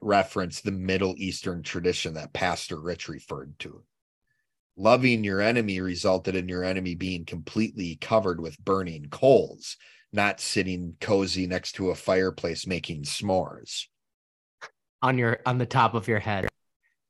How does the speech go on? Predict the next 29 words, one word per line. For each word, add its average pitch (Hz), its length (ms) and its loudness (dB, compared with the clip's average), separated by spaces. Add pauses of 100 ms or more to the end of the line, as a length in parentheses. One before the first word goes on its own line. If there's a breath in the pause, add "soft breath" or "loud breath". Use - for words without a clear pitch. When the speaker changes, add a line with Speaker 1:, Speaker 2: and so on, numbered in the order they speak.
Speaker 1:
On 113 180 6
the - 80 0
Speaker 2:
It's - 160 -2
not, 170 180 6
Speaker 1:
top 147 140 2
Speaker 2:
it's 190 240 6
not 180 160 8
a 165 40 8
Speaker 1:
<laughs> - 0 -
Speaker 2:
s'more, 165 520 6
it's 175 160 4
a, 165 260 4
it's 151 160 2
not 185 200 8
a 175 80 8
s'more 165 680 8
making 151 400 6
device 135 480 6
on 120 120 4
the 117 100 2
top 120 320 2
of 113 100 0
your 113 140 2
head 107 300 0
that 107 120 -2
is 104 140 -2
warming 98 420 -2
you. 85 180 -4
Speaker 1:
Yeah. 90 280 2